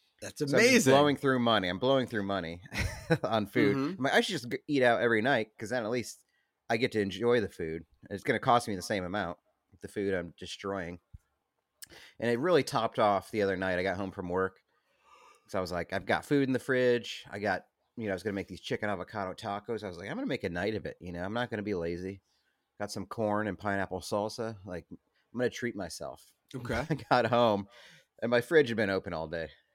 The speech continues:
Speaker 2: <laughs> I was at work.
Speaker 1: Wow! That's impressive.
Speaker 2: That's,
Speaker 1: That's,
Speaker 2: like,
Speaker 1: that's,
Speaker 2: ultimate
Speaker 1: that's
Speaker 2: boss
Speaker 1: really,
Speaker 2: level.
Speaker 1: that's really,
Speaker 2: I mean, it was
Speaker 1: really
Speaker 2: open. There was
Speaker 1: impressive.
Speaker 2: some, I think it was, like, a sparkling water thing or whatever that just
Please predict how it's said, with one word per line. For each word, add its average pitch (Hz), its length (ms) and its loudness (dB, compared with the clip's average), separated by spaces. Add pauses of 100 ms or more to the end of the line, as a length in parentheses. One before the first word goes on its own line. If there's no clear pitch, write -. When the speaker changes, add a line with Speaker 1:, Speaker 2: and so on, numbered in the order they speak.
(240)
Speaker 2:
<laughs> - 380 -16
I 143 140 2
was 123 220 -2
at - 100 4
work. 202 160 2
Speaker 1:
Wow! 156 720 12 (300)
That's 151 280 6
impressive. 113 760 0 (200)
Speaker 2:
That's, 170 160 4
Speaker 1:
That's, 160 140 4
Speaker 2:
like, 135 240 4
Speaker 1:
that's, 170 200 2
Speaker 2:
ultimate 123 320 2
Speaker 1:
that's 185 160 2
Speaker 2:
boss 104 200 6
Speaker 1:
really, 151 260 2
Speaker 2:
level. 151 220 -4 (400)
Speaker 1:
that's 151 200 -2
really, 135 360 0
Speaker 2:
I - 20 6
mean, 170 100 6
it 190 40 6
was 202 140 8
Speaker 1:
really 151 120 6
Speaker 2:
open. 139 320 6
There 139 100 4
was 135 160 0
Speaker 1:
impressive. 175 240 0
Speaker 2:
some, - 80 -14 (200)
I 123 40 -10
think 160 140 2
it 160 60 6
was, 131 180 2
like, 107 140 2
a 98 40 2
sparkling 110 420 -2
water 101 260 0
thing 110 280 -4
or 104 80 -2
whatever 104 300 0
that 92 180 -4
just 90 200 -6